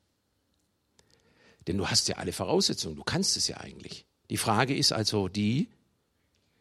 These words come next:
wie kann ich die Stimme Gottes hören? Wo doch Jesus gesagt hat, meine Schafe, äh, sind wir, auch wenn wir vielleicht nicht gerne sowas sind, aber das ist jetzt so. Jesus hat gesagt, sie hören meine Stimme.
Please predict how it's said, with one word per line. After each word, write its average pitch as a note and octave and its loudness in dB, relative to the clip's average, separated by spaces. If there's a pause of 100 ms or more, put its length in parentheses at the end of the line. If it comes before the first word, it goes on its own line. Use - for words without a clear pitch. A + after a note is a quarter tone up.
(320)
wie G#3 10
kann C3 4
ich B2 2
die B2+ 2
Stimme A#2+ 2
Gottes B2 0
hören? G2 2
Wo B2 2
doch B2+ 4
Jesus E3+ 10
gesagt C#3 8
hat, G3 2
meine D3 6
Schafe, D3+ 6 (1500)
äh, G2+ -4
sind A#2 4
wir, D#3+ 10 (1500)
auch G#2+ -10
wenn C3+ 2
wir A#2 0 (220)
vielleicht B2 0
nicht A#2+ -2
gerne D3+ 6
sowas D3+ 10
sind, A#3+ 10
aber C#3+ 8 (200)
das A#2+ 2
ist F3 6
jetzt G#3+ 6
so. C4+ 10 (680)
Jesus B3 12
hat A#3+ 10
gesagt, A3+ 10
sie E4 12
hören D#4 12
meine B3+ 12
Stimme. C#3+ 10